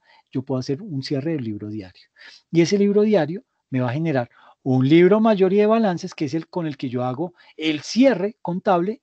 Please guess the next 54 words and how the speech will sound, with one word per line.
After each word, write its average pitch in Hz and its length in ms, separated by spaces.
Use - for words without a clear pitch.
y 196 140
puedo 160 180
empezar 135 320
a 120 60
generar 143 400
mis 175 220
diferentes 127 520
estados 107 320
financieros. 107 560
Mi 123 100
estado 127 260
de 131 60
situación 131 380
financiera, 175 520
que - 140
era 110 80
antes 120 220
el 135 100
balance 131 340
general, 175 500
mi 139 100
estado 135 260
de 143 40
resultados, 170 560
que - 80
era 113 120
antes 120 220
el 107 120
P 160 100
I 185 40
G, 185 340
mi 139 100
estado 147 240
de 175 60
cambios 165 240
en 190 80
la 185 40
situación 190 400
financiera 202 400
y 165 60
mi 156 80
estado 127 240
de 131 80
cambios 135 260
en 147 100
el 156 80
patrimonio 180 640
y 254 280
mi 196 160
estado 170 520
de 139 160
flujos 117 320
de 110 80
efectivo, - 580